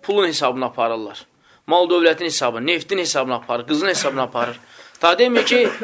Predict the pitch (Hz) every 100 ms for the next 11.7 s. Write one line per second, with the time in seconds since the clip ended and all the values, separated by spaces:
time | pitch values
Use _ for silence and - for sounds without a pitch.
0 | - - 254 254 240 - 208 208 220 240
1 | 214 247 240 214 - 185 180 180 180 240
2 | 247 - _ _ _ _ _ 185 190 185
3 | 196 262 262 - _ _ 160 170 196 156
4 | 165 226 214 _ _ _ - - 220 240
5 | 247 226 202 175 - _ _ - _ _
6 | _ _ _ _ _ _ _ - - 233
7 | 233 208 - - - 262 254 254 226 190
8 | 185 196 185 196 202 202 190 208 196 -
9 | 180 175 175 170 175 208 202 180 170 190
10 | 190 185 165 160 190 170 170 175 165 160
11 | 175 175 175 151 117 104